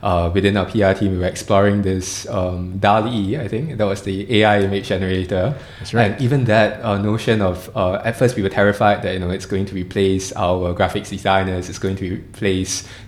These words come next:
Speaker 1: that creativity, the human creativity. But what's interesting is how people use this tool in a very creative way, and it really enabled them to come up with even more, uh, incredible designs. And I can see that totally applying in,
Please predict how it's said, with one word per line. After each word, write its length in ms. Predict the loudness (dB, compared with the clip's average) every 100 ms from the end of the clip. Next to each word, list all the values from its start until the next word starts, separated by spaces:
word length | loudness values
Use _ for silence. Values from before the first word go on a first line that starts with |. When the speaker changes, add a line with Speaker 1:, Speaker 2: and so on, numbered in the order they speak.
| -6
Speaker 1:
that 140 | -4
creativity, 600 | 0 2 0 -2 -2 -2
the 80 | -2
human 320 | -2 -2 -2
creativity. 680 | -2 -4 -4 -6 -6 -8 -10 -14 -10
But 160 | -6 -4
what's 220 | -4 -4
interesting 400 | -6 -6 -4 -4
is 100 | -4
how 220 | -4 -4
people 260 | -4 -4 -4
use 320 | -2 -2 -2
this 180 | -6 -4
tool 360 | -4 -4 -6
in 160 | -8 -8
a 40 |
very 300 | -4 -2 -2
creative 460 | -2 -6 -6 -6 -4
way, 340 | -4 -4 -8 -14 -14 -8
and 100 | -6
it 140 | -4
really 160 | -2 -2
enabled 440 | -2 -2 -4 -4
them 140 | -6 -6
to 60 |
come 200 | -6 -6
up 80 | -6
with 180 | -8 -8
even 240 | -6 -6
more, 420 | -4 -4 -6 -8 -12 -20 -12
uh, 280 | -10 -8 -8
incredible 420 | -10 -2 0 0 -2
designs. 480 | -2 -4 -4 -4
And 300 | -8 -10 -12
I 80 | -10
can 100 | -8
see 140 | -4 -4
that 180 | -4
totally 260 | -6 -4 -4
applying 400 | 0 0 0 0
in, 240 | -4 -6